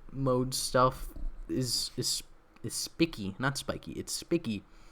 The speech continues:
and I think it's really cool as well. Um, everything just looks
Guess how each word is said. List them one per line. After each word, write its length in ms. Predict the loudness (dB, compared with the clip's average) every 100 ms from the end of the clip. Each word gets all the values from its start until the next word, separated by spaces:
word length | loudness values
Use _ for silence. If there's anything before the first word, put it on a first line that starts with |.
| -20 -20 -10 -2
and 160 | 2
I 60 | 4
think 200 | 2 0
it's 100 | 0
really 160 | 0
cool 180 | 2 2
as 100 | 0
well. 380 | 0 2 0 -2 -4
Um, 280 | -4 -2 -2
everything 420 | 0 0 -2 -2
just 240 | -2 -2
looks 300 | -2 -4 -6